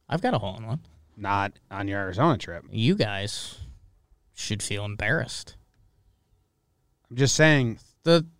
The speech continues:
Speaker 2: you opened the
Speaker 1: there's
Speaker 2: show
Speaker 1: been
Speaker 2: been like,
Speaker 1: four
Speaker 2: "I'm the best
Speaker 1: voices.
Speaker 2: at golf ever."
Speaker 1: There's been four voices on this podcast.
Speaker 2: Maybe, maybe they heard Zach at one point.
Speaker 1: Two of them have hole-in-ones. They did not hear Zach, and you know
Speaker 2: <laughs>
Speaker 1: that.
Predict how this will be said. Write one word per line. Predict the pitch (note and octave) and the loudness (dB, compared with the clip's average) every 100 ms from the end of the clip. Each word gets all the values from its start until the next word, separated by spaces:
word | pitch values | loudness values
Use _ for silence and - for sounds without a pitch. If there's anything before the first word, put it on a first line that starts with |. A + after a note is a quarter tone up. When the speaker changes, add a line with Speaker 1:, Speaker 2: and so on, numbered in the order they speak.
| _ B2 C#3 | _ _ 6
Speaker 2:
you | D#3+ | 8
opened | F3+ F3+ | 10 10
the | F3 | 8
Speaker 1:
there's | E3 | 8
Speaker 2:
show | F3+ F#3 | 10 10
Speaker 1:
been | D#3+ | 8
Speaker 2:
been | C#3+ | 8
like, | D#3 | 10
Speaker 1:
four | D#3+ G#3+ | 10 10
Speaker 2:
"I'm | A3 G3+ | 10 10
the | F#3 D3 | 10 10
best | C3+ B2+ | 8 6
Speaker 1:
voices. | C3+ B2+ | 4 6
Speaker 2:
at | |
golf | C#3+ C3 - | 8 8 8
ever." | B2+ B2 G2 F2 | 4 4 2 -4
Speaker 1:
There's | C3+ C3+ | 0 0
been | C#3 C3 | 0 -2
four | - C#3 D#3+ | 0 2 4
voices | D#3 C#3 - A2 | 4 2 2 -2
on | G#2 G#2 | -4 -4
this | - | -6
podcast. | - - - - | -10 -10 -6 2
Speaker 2:
Maybe, | C3+ D3 D3+ D3 | 6 8 6 4
maybe | B2+ C3 C#3 | 0 0 2
they | A#2+ | 0
heard | A#2 | -2
Zach | F#2+ G2 - G#2+ | -4 -4 -4 -6
at | G#2 | -6
one | G2 | -4
point. | A2 A2+ | -2 2
Speaker 1:
Two | G3+ | 6
of | A3 A2+ | 4 4
them | G2+ G#2 | 0 -2
have | G#2 | -4
hole-in-ones. | - G#2+ G2+ G2 A2 - | -4 -6 -6 -8 -10 -8
They | G2 F#2+ | -6 -6
did | - - - | -6 -14 -10
not | - - - | -10 -10 -8
hear | - G1+ | -6 -4
Zach, | - - - - | -2 -2 -4 -4
and | - | -2
you | G#3 | -2
know | G3 C#3+ G3 D#3 | -2 -2 -2 -2
Speaker 2:
<laughs> | |
Speaker 1:
that. | - - - | -4 -6 -8